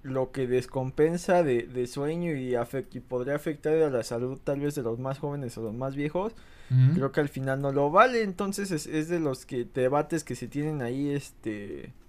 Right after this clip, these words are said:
Speaker 1: analizando si, si, si conviene mantener el cam-, el cambio de horario o no.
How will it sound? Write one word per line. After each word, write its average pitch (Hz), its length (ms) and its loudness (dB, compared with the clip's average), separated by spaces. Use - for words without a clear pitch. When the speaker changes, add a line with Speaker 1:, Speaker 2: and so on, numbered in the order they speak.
Speaker 1:
analizando 139 840 2
si, - 220 -4
si, 123 420 -4
si 127 340 -6
conviene 139 440 0
mantener 127 500 2
el 147 120 6
cam-, 143 260 0
el 120 500 4
cambio 151 300 4
de 131 80 8
horario 143 320 8
o 135 40 2
no. 156 300 2